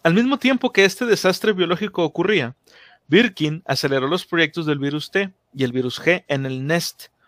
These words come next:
un vasto complejo de laboratorios subterráneos construido en las montañas Arklay, pero no lejos de Raccoon City.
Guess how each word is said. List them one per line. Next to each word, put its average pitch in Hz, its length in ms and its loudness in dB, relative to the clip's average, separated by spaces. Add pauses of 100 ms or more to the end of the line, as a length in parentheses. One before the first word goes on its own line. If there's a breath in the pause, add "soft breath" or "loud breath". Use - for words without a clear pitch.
(100)
un 143 200 -4
vasto 190 320 2
complejo 180 440 -2
de 190 60 0
laboratorios 151 560 0
subterráneos 185 640 -4
construido 185 600 -2
en 175 80 -4
las 170 100 -4
montañas 135 500 -4
Arklay, 180 400 -4 (360 soft breath)
pero 220 260 4
no 214 180 0
lejos 185 380 0
de 165 80 -2
Raccoon 127 320 -8
City. 175 320 -10